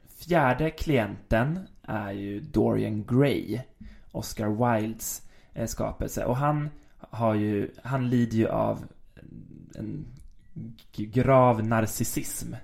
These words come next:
Eh, han tycker, han är ju, han är ju oerhört fager, skön, vacker person rent utseendemässigt. Men han är ju också ett, eh, as i, eh, Js ögon.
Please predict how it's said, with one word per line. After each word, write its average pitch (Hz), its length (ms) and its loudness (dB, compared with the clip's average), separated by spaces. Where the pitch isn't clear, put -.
Eh, 113 180 2
han 113 180 0
tycker, 113 360 0
han 117 220 -2
är 151 280 8
ju, 113 240 6
han - 240 -4
är 156 300 6
ju 123 220 4
oerhört 110 640 -4
fager, 151 500 -2
skön, 117 440 -2
vacker - 440 -4
person - 520 -2
rent 113 240 -2
utseendemässigt. 110 800 -2
Men 117 120 -2
han 113 140 4
är 110 40 4
ju 104 60 0
också - 420 -4
ett, - 320 -8
eh, - 140 -4
as - 600 2
i, 110 300 -2
eh, 113 120 -2
Js 131 300 -2
ögon. - 360 -8